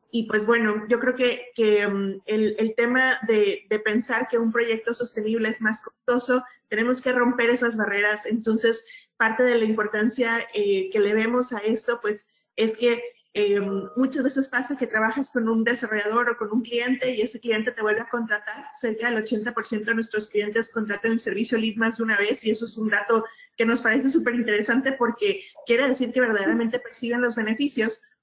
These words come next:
pero no tenemos que hablarle a los que ya lo conocen, tenemos que hablarles a los que no lo conocen. Entonces, creo que este documento es una herramienta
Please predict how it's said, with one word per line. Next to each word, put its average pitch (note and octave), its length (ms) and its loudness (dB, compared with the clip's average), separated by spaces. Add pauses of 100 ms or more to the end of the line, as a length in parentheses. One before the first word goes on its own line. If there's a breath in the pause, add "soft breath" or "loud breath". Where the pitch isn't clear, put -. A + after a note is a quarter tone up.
pero B3 180 4
no B3+ 220 2
tenemos D4 400 -2
que C#4 80 -2
hablarle A#3+ 280 -2
a - 20 0
los B3+ 200 0
que A#3 160 -4
ya G#3 140 -2
lo A#3 180 0
conocen, G#3 540 -4
tenemos A3 420 0
que C4+ 80 -4
hablarles A#3+ 380 -2
a A#3 80 -4
los G#3+ 260 -2
que G#3 160 -2
no A3 240 0
lo D#4+ 180 -2
conocen. F#3+ 440 -8
Entonces, A3+ 400 0
creo B3 200 -2
que C4 100 0
este C4+ 160 -4
documento B3 440 -2
es B3 120 -8
una A#3 140 -4
herramienta A3+ 460 -2